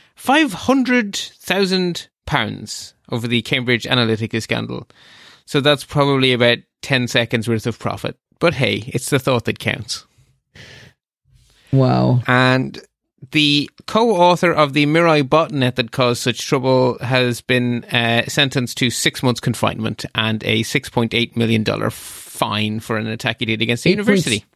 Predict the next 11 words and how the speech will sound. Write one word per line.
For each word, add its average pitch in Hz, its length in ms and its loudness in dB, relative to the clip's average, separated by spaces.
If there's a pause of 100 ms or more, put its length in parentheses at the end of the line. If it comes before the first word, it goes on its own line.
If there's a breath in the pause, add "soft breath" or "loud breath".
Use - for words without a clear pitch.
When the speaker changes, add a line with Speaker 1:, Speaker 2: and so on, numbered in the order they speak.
(140)
Speaker 2:
eight 160 180 2
point 151 180 4
six - 260 0
million. 113 420 2 (840)
Speaker 1:
Yes, 208 320 0
indeed. 123 340 0
I 117 100 2
got 113 200 -2
that 117 160 -2
completely 190 340 -4
backwards. 190 500 -6